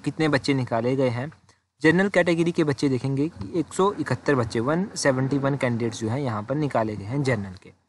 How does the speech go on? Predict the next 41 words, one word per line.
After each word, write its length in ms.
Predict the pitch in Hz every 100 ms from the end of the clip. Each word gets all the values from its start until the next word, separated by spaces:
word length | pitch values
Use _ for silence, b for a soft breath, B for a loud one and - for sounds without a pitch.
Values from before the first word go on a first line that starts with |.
| _ _ _ -
उसके 200 | 165 -
बाद 220 | 190 190 - -
शेड्यूल 380 | - 156 147 196
कास्ट 320 | 202 175 160
की 120 | - 165
बात 240 | 147 143
करें 220 | - 135
तो 100 | 175
शेड्यूल 360 | 165 143 139 170
कास्ट 340 | - 160 -
के 120 | -
फिफ्टी 420 | 165 170 - - 202
वन 200 | 180 175
कैंडिडेट 420 | 160 143 135 135
जो 120 | 123
हैं 120 | 113
वो 120 | 147
निकाले 400 | 165 117 104 95
गए 100 | 90
हैं। 260 | 101 98 _ _ _ _ _ _
बात 200 | 127 143
करें 220 | - 165
शेड्यूल 400 | 165 147 135 151
ट्राइब 280 | 143 101 92
की, 120 | -
तो 60 | 113
शेड्यूल 400 | 139 131 139 170
ट्राइब 280 | 170 151 156
के 160 | 160
जो 100 | 147
हैं 120 | 131
वो 140 | 151 175
थर्टीन, 460 | - 127 117 104
तेरह 280 | 98 127 131
कैंडिडेट 380 | 147 151 147 151
जो 100 | 135
हैं 80 | 131
वो 60 |
निकाले 440 | 131 117 110 113 135
गए 140 | 143
हैं। 240 | 135 147